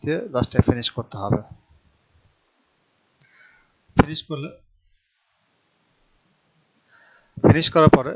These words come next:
বিজয়টা ইনস্টল হয়ে যাবে। এরপরে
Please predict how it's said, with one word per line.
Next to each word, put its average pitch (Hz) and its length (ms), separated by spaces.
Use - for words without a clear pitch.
বিজয়টা 135 680
ইনস্টল 127 440
হয়ে 123 140
যাবে। 123 180
এরপরে 151 460